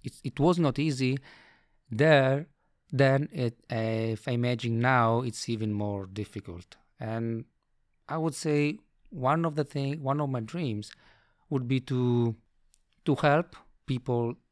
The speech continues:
companies that have the same problems, to, to make their life easier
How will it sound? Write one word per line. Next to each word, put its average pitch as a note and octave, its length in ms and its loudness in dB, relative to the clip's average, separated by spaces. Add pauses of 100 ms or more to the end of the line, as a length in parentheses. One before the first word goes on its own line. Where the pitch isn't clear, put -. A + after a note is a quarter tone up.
(220)
companies A2+ 580 0
that - 200 -10
have G#2+ 220 -2
the G#2+ 80 -2
same G2+ 260 -6
problems, F2+ 680 -14
to, C3 760 2 (320)
to D3 80 0
make C#3 380 0
their B2 240 2
life A#2 280 2
easier D#3+ 640 0